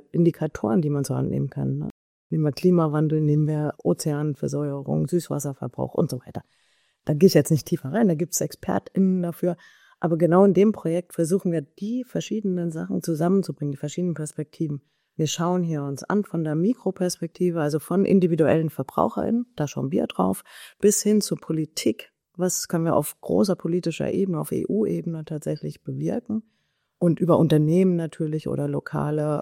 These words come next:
Vereine oder auch Politiker. Dann nehmen wir alle mit an Bord und versuchen das in neun verschiedenen Ländern mit neun verschiedenen Zielgruppen zu beeinflussen. Aber erst für, schauen wir, was beeinflusst denn unser Ernährungsverhalten? Also was sind da die großen Barrieren?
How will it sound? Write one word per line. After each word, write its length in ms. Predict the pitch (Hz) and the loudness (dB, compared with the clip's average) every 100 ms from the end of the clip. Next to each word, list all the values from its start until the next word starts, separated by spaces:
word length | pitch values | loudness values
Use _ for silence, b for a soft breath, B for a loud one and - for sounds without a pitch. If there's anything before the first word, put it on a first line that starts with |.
| - | -4
Vereine 920 | - - 151 160 170 165 156 151 147 | -2 2 4 6 6 4 2 0 -2
oder 240 | - 135 139 | -2 -2 -2
auch 100 | 139 | -4
Politiker. 680 | 143 147 175 160 - 139 147 _ _ _ _ - | -4 -2 0 -2 -2 -6 -6 _ _ _ _ -8
Dann 220 | 135 160 | 2 4
nehmen 140 | 165 | 4
wir 120 | 160 | 2
alle 160 | 147 196 | 2 4
mit 180 | 190 175 | 4 2
an 200 | 151 131 | 0 0
Bord 280 | 143 185 165 | -2 -2 -4
und 120 | 156 | -4
versuchen 320 | 151 170 175 | -4 -2 -2
das 120 | 156 | 0
in 120 | 160 | 0
neun 240 | 151 165 185 | 2 0 0
verschiedenen 560 | 170 - 156 143 143 | -4 -4 -4 -4 -4
Ländern 440 | 151 226 208 202 190 | -2 0 0 0 -2
mit 140 | 147 | -2
neun 300 | 156 160 175 | -2 0 -2
verschiedenen 480 | - 135 147 139 131 | -2 -6 -6 -4 -6
Zielgruppen 680 | - 202 185 - 165 175 165 _ _ _ _ | -2 -2 -2 -2 0 0 -2 _ _ _ _
zu 360 | - - 156 135 - | -4 2 2 0 -4
beeinflussen. 500 | 127 143 139 143 - | -2 -2 -2 -6 -4
Aber 220 | 143 147 | -4 0
erst 220 | - 185 | 2 0
für, 140 | - 170 | 0 -6
schauen 240 | - 156 160 | -4 -2 -2
wir, 120 | 151 | -2
was 120 | 160 | -4
beeinflusst 480 | - - 175 151 - | -4 -4 -2 -2 -2
denn 120 | 143 | 0
unser 240 | 143 139 | 2 2
Ernährungsverhalten? 720 | 131 127 127 143 - 139 131 135 | 0 0 -2 -6 -6 -8 -6 -4
Also 120 | 139 | -4
was 140 | 147 | -2
sind 160 | 208 185 | -2 0
da 100 | 170 | -2
die 80 | 165 | -2
großen 400 | - 165 170 139 | -4 -4 -4 -6
Barrieren? 540 | 135 131 131 127 | -6 -4 -4 -6